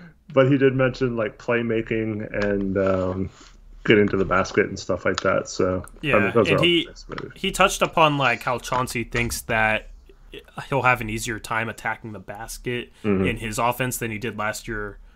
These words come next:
Speaker 2: basically in Stotts' offense, which is something
Speaker 1: Yeah.
Speaker 2: that I've <laughs> said. That was another thing that I've said that was basically confirmed today is, um, in an offense, I don't remember what the exact quote was, but basically it was in an offense that predicates,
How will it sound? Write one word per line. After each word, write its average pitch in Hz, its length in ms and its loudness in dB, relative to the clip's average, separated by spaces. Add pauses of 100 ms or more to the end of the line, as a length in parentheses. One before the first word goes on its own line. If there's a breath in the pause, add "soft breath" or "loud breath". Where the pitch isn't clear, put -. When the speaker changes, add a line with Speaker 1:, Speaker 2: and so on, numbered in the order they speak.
(200)
Speaker 2:
basically 104 340 -6
in 98 80 -8
Stotts' 107 420 -4
offense, 87 440 -12
which 139 160 0
is - 80 2
something 147 240 2
Speaker 1:
Yeah. 120 160 4
Speaker 2:
that - 20 4
I've 131 200 8
<laughs> - 20 -2
said. 135 480 0
That 151 80 10
was 165 100 8
another 214 260 6
thing 233 220 -2
that 175 160 0
I've 165 260 4
said 175 440 2 (200 loud breath)
that 165 100 2
was 151 120 0
basically 143 400 -2
confirmed 135 400 -4
today 113 360 -4
is, 110 260 -8 (320 loud breath)
um, 110 640 -2 (320)
in 139 120 0
an 127 80 0
offense, 135 480 4
I 147 100 0
don't 143 160 6
remember 117 280 -2
what 113 160 -4
the 117 80 -4
exact 110 280 -6
quote 120 220 -4
was, 113 220 -8
but 117 100 -10
basically 120 480 -2
it 113 60 -6
was 113 240 -8
in 117 80 -8
an 113 80 -6
offense 123 480 0
that 120 140 0
predicates, 123 500 -6